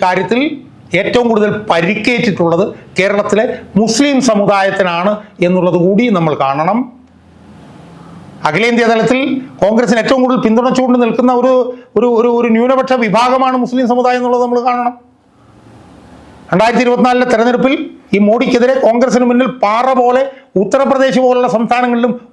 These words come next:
ഉറച്ചു നിന്നത് മുസ്ലിം സമുദായങ്ങളാണ് നമ്മൾ കാണണം. കേരളത്തിൽ എല്ലാ കാലത്തും യു ഡി എഫിന്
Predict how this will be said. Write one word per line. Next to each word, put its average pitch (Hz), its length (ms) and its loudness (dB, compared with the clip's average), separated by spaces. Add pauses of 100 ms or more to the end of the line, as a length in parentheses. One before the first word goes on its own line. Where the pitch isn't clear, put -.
ഉറച്ചു 254 340 0
നിന്നത് 233 320 2 (340)
മുസ്ലിം 240 320 0
സമുദായങ്ങളാണ് 226 640 0
നമ്മൾ 180 220 -2
കാണണം. 127 240 -4 (920)
കേരളത്തിൽ 226 440 2
എല്ലാ 262 160 2 (180)
കാലത്തും 262 340 2 (100)
യു 220 140 0
ഡി 226 120 2
എഫിന് 220 240 0